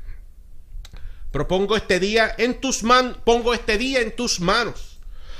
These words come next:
Por favor, bendice cada una de nuestras acciones de hoy. Permítenos ser un instrumento de tu obra y darnos la dicha de compartir nuestras bendiciones con todo aquel que las pueda necesitar.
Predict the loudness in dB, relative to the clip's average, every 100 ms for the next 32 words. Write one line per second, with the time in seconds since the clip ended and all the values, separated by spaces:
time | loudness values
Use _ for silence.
0 | -12 2 4 6 6 8 8 8 6 4
1 | 0 0 2 4 4 2 2 2 2 0
2 | 0 0 0 0 2 2 4 4 4 2
3 | 0 -2 -10 -14 -16 -14 -12 -12 -10 -6
4 | 0 2 4 4 4 2 0 0 -2 -4
5 | -6 -8 -10 2 6 6 6 2 0 -2
6 | -2 0 2 2 2 -2 -6 -8 -10 -12
7 | -12 -2 -2 0 4 6 8 6 6 6
8 | 4 4 2 2 2 0 0 0 2 2
9 | 0 0 -2 -2 -2 0 0 2 0 2
10 | 0 0 0 2 2 4 4 4 8 8
11 | 8 4 2 2 -2 0 0 0 -6 -4
12 | 0 2 4 2 0 -2 -2 -4 -4 -2
13 | -4 -6